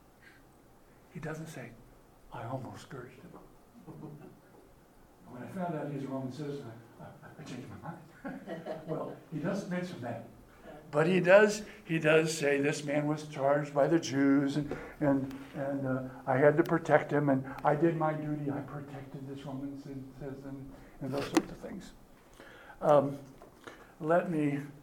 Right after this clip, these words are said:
read something here. I want to go back one. I got ahead of myself,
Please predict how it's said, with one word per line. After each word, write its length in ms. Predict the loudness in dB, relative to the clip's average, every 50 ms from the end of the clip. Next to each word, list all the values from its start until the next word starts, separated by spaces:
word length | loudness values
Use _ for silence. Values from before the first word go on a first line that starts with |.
| -20 -20 -20 -20 -20 -20 -14 -8
read 200 | -4 -4 -4 -4
something 420 | -4 -4 -4 -4 -2 -2 -4 -4
here. 140 | -2 -2 -2
I 60 | 0
want 180 | 0 0 0 0
to 60 | -2
go 120 | -2 -2 -2
back 340 | 0 2 2 2 0 -2
one. 260 | -6 -8 -8 -8 -8 -8
I 880 | -10 -12 -14 -16 -20 -20 -20 -20 -20 -20 -20 -20 -20 -20 -18 -14 -10 -8
got 140 | -8 -6
ahead 140 | -6 -6 -8
of 140 | -8 -8 -8
myself, 440 | -10 -10 -12 -14 -14 -14 -14 -14